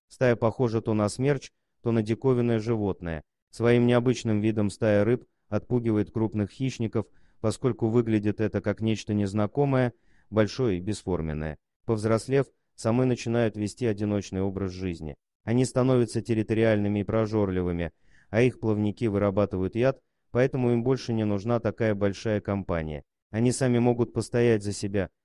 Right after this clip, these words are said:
Ещё эти интересные рыбки обладают интересной способностью – могут находить добычу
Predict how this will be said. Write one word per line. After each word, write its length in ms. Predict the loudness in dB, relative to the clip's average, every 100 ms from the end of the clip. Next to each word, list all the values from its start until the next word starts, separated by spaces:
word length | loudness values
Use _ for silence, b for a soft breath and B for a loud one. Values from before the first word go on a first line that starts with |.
| _
Ещё 320 | -6 -4 0
эти 180 | -2 0
интересные 560 | -2 0 0 0 0 0
рыбки 260 | 0 -2
обладают 540 | -2 0 2 2 2 0
интересной 520 | -2 0 -2 -2 -6
способностью – 800 | -4 -4 -2 -2 -2 -2 -2 -4 _ _ _ -2
могут 260 | 0 2
находить 420 | -2 -2 0 0 0
добычу 540 | 0 0 -2 -4 -6